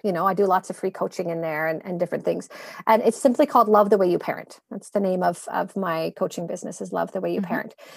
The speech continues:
Speaker 1: And, um, so if you search that on Facebook, you know, I've got a business page, not so, you know, th-, with the same name, not so active on there. But if you, if you join the, the Facebook group, um, if you wanna just have a look at my offer, you can go to after aces dot com,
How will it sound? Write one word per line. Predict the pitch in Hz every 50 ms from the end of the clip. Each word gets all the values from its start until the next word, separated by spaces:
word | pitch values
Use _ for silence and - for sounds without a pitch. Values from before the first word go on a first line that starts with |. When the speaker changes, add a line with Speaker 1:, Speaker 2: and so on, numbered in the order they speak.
| - - - - - - - 240 _
Speaker 1:
And, | - 220 208 208 208 214 196
um, | - - 214 202 190 190 185 185 196
so | 214 - - 233 208 202
if | - - 233 -
you | 220 208 202 - -
search | 208 - 254 262 262
that | - 262 240 233
on | 233 233 233
Facebook, | - 202 202 - - 240 - -
you | - 233
know, | 208 202 226 - -
I've | 220 214
got | - 240 220 269
a |
business | 226 233 226 247 240 226
page, | - 262 233 220 220 220 -
not | 220 214 - -
so, | - 233 214 208 208 208 202 _ _ _
you | 240 214
know, | 190 185 185
th-, | 220 - 262
with | 220 220 214
the | - 202
same | - 214 196 185
name, | 180 180 190 220 247 -
not | 233 226 220 226
so | - 240
active | 226 233 233 247 202
on | 196 185 196
there. | 196 180 185 233 285 277
But | 214 208 196
if | 190 196 -
you, | 208 208 - -
if | 196 190
you | 208 196 190
join | 175 202 196 202 202
the, | 202 196 180 185 196
the | 190 185
Facebook | - 196 185 180 - - 175 -
group, | - 170 208 254 - - _ - - - - - -
um, | - 226 214 214 208
if | 226 240
you | 254 254 240
wanna | 254 294 330
just | 277 330 311 - -
have | 277 285 285
a |
look | 226 202 233 285 269 -
at | 220 196 202
my | 196 196 190 -
offer, | - 185 226 262 - - 202 - 185 208
you | 226 202
can | - - 202
go | 185 190 180
to | 185 190 - -
after | 208 196 202 202 - - 220 -
aces | 208 202 214 208 - 294 302 302 - -
dot | 240 220 - -
com, | - - 233 226 233 277 330 359